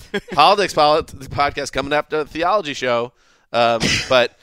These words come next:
Speaker 2: honestly, yeah, you guys, at some point behind the glass, whenever, maybe I'll just drop a "you're fired," and you get in real tight on me. Another <laughs> N F L Now exclusive.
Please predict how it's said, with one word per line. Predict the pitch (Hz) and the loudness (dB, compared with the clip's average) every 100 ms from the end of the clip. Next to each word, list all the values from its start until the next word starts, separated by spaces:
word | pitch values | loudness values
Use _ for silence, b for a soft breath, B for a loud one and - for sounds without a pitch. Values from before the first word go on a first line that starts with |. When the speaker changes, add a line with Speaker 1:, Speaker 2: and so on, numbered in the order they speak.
| _ | _
Speaker 2:
honestly, | 135 165 175 135 117 | 0 2 2 -4 -4
yeah, | 135 117 - | -2 -2 -4
you | 120 | -6
guys, | 139 135 117 107 | -2 -2 -2 -8
at | 131 120 | -8 -4
some | 196 | -6
point | 180 175 147 | -2 -4 -2
behind | 143 139 | -6 -6
the | |
glass, | 123 135 120 - - | -4 0 0 -4 -14
whenever, | - 117 135 135 131 123 _ _ _ - | -14 -8 -6 -4 -6 -8 _ _ _ -14
maybe | 127 131 | -8 -6
I'll | 131 | -6
just | 120 | -8
drop | - 123 117 | -6 -6 -6
a | 87 | -10
"you're | - 147 | -8 -6
fired," | 180 180 165 139 107 | -4 2 2 2 0
and | 98 | -8
you | 104 | -8
get | 117 | -8
in | 101 | -8
real | 110 131 | -8 -10
tight | - 120 110 | -6 -4 -4
on | 92 82 | -8 -14
me. | 92 | 0
Another | 147 190 160 | 2 2 0
<laughs> | |
N | 139 | -2
F | 147 147 | -2 -2
L | 135 | 0
Now | 127 127 123 120 b b | -2 0 0 -2 b b
exclusive. | 113 - 190 285 302 113 - - - | -10 -8 -2 0 0 -2 -8 -18 -20